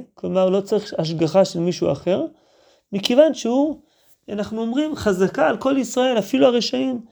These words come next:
שהם לא מניחים דבר מותר ואוכלים דבר איסור. עכשיו, נדמה לי שכשכתוב, "הרי זה שוחט בינו לבין עצמו אם היה מומחה", בעצם הכוונה היא ש-, ש-, אה,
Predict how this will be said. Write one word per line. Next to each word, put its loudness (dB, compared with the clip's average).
שהם -4
לא -2
מניחים -2
דבר 4
מותר 0
ואוכלים -2
דבר -2
איסור. -6
עכשיו, -2
נדמה 2
לי -2
שכשכתוב, -2
"הרי 4
זה -2
שוחט 0
בינו 2
לבין 2
עצמו -2
אם -2
היה 0
מומחה", -2
בעצם 0
הכוונה 0
היא 2
ש-, -4
ש-, -8
אה, 4